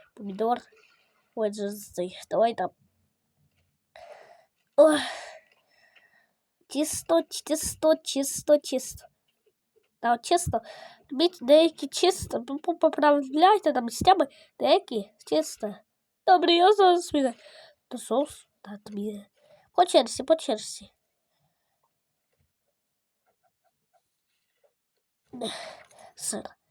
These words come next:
Ріжемо по шматочку. Тепер ріжемо. Я буду бага-, я буду цикати,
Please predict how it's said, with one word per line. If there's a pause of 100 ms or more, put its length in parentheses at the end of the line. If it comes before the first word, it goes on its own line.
(1700)
Ріжемо (120)
по
шматочку. (3500)
Тепер
ріжемо. (1200)
Я
буду
бага-,
я
буду
цикати,